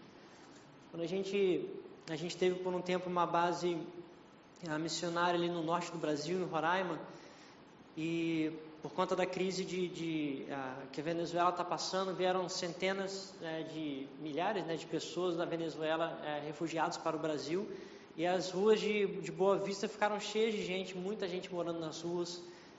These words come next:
É, ficou um caos aquela cidade, agora melhorou bastante, mas, é, ainda está muito complicado.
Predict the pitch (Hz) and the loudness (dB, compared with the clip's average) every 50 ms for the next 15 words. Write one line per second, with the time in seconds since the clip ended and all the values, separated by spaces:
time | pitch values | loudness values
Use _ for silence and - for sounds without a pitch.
0 | - - - 156 160 165 160 160 165 - - - - 185 190 185 185 196 180 190 | -12 -6 -4 -2 0 0 0 -2 -2 -4 -6 -4 -2 -2 -2 0 4 6 8 8
1 | 202 180 180 - - 185 170 - 180 156 147 165 170 175 175 165 165 151 170 180 | 8 6 4 2 2 2 0 0 -2 -2 0 2 2 2 2 0 0 2 2 2
2 | 196 190 190 190 185 185 175 180 190 190 190 180 175 170 - - 190 202 214 214 | 2 4 4 6 6 6 6 6 4 4 2 0 0 -2 -2 -4 -4 -4 -4 -6
3 | - - - - 175 175 175 175 175 170 165 - - - - 165 160 160 160 156 | -8 -10 -10 -8 -6 -4 -2 -2 -2 -2 -2 -4 -6 -6 -4 -2 0 0 0 0
4 | 156 160 170 170 - - - 180 185 185 175 165 175 202 214 - - 202 - 175 | -2 -2 -4 -4 -6 -2 0 0 0 2 0 0 0 0 0 -2 -4 -4 -6 -8
5 | - - 160 156 165 165 | -6 -2 0 0 0 -2